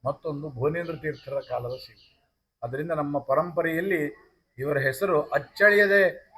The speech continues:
ಉಳಿಬೇಕಾದಂಥ ಒಂದು ಅದ್ಭುತ ಕಾರ್ಯವನ್ನು ಮಾಡಿದ್ದಾರೆ. ಇವತ್ತು ಕೂಡ ಭುವನೇಂದ್ರ ತೀರ್ಥರ ಕಾಲದಲ್ಲಿ ಮಾಡಿದ ಯಾವುದೋ ರಬ್ಬರ್ ಸ್ಟಾಂಪ್ ಅಲ್ಲ, ಬೆಳ್ಳಿಯಿಂದ ಮಾಡಿರ್ತಕ್ಕಂಥ ಸೀಲ್ಗಳು ಎರಡೂ ಕೂಡ ತುಂಬ ಅದ್ಭುತವಾದ ಸೀಲ್ಗಳಿವೆ. ಆ ಸೀಲ್ಗಳನ್ನು ಇವತ್ತೂ ಕೂಡ ನಮ್ಮ ಮಠದ ಒಂದು ಆದೇಶ,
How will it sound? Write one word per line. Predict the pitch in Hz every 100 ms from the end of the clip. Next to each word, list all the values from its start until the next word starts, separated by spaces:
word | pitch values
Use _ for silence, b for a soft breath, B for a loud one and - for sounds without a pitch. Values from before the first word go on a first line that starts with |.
| - 156
ಉಳಿಬೇಕಾದಂಥ | 180 190 180 170 165 160
ಒಂದು | 151
ಅದ್ಭುತ | 143 156 190 202 190
ಕಾರ್ಯವನ್ನು | 180 180 175 160
ಮಾಡಿದ್ದಾರೆ. | 156 139 127 135
ಇವತ್ತು | 185 196 - 427
ಕೂಡ | 190 175
ಭುವನೇಂದ್ರ | 147 175 185 180
ತೀರ್ಥರ | 180 180 170 160
ಕಾಲದಲ್ಲಿ | 165 165 151 156
ಮಾಡಿದ | 156 156 139 - _ _ -
ಯಾವುದೋ | 160 180 151
ರಬ್ಬರ್ | 151 202 190
ಸ್ಟಾಂಪ್ | 196 190 180
ಅಲ್ಲ, | 170 127
ಬೆಳ್ಳಿಯಿಂದ | 143 180 202 196 185
ಮಾಡಿರ್ತಕ್ಕಂಥ | 180 175 170 175 170 160
ಸೀಲ್ಗಳು | 160 156 131 127
ಎರಡೂ | 156 165
ಕೂಡ | 143 - _ _ _ _ -
ತುಂಬ | 147 139
ಅದ್ಭುತವಾದ | 143 170 180 175 156 147
ಸೀಲ್ಗಳಿವೆ. | 147 143 113 - _ _ _ -
ಆ | 127 -
ಸೀಲ್ಗಳನ್ನು | 160 165 160 151 135
ಇವತ್ತೂ | 175 139 127 170
ಕೂಡ | 165 175 - - _ _ -
ನಮ್ಮ | - 143
ಮಠದ | 139 143 147
ಒಂದು | 139 135
ಆದೇಶ, | 143 143 143